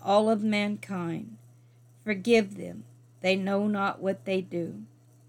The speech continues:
So if you are being visited by grief and sorrow, go to your Lord and Savior. Take everything to him. He paid the price to heal you, to restore you.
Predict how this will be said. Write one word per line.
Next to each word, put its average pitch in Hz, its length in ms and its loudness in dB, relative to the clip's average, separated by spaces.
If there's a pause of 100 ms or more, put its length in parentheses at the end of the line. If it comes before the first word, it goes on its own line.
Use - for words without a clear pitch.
(540)
So 254 220 6
if 254 180 4
you 320 160 6
are 349 140 8
being 233 340 0
visited 220 540 2
by 190 180 4
grief 208 440 -4
and 208 160 -6
sorrow, 185 460 2
go 202 300 0
to 240 60 -4
your 226 260 -2
Lord 190 320 -2
and 196 180 -8
Savior. 180 600 -6 (480)
Take 330 260 4
everything 220 640 4
to 170 160 -6
him. 165 400 -6 (320)
He 269 120 -2
paid 311 280 4
the 254 60 0
price 233 440 4
to 214 160 -6
heal 220 340 -2
you, 180 280 -4
to 240 140 -4
restore 220 600 -2
you. 127 320 -6